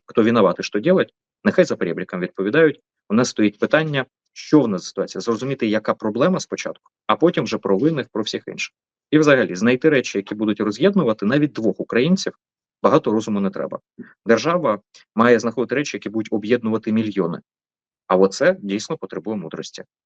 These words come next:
Це рішення точно не з категорії мудрих, а з категорії емоційних. А держава на емоції не має права.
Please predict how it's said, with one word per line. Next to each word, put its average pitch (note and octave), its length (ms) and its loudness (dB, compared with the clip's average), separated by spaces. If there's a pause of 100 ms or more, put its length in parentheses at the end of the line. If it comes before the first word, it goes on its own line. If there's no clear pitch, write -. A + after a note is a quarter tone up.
(100)
Це D#3 200 4
рішення F#2+ 440 -4 (220)
точно B2 320 0
не G2 100 2
з F#2 60 -4
категорії F#2 460 -2
мудрих, E2+ 380 -8 (160)
а - 80 -10
з - 40 -10
категорії - 380 2
емоційних. F2 500 -6 (180)
А G2+ 100 0
держава A#2+ 380 4
на F#2 120 -2
емоції - 460 -4 (120)
не G#2+ 160 0
має E2 220 0
права. E2+ 300 -4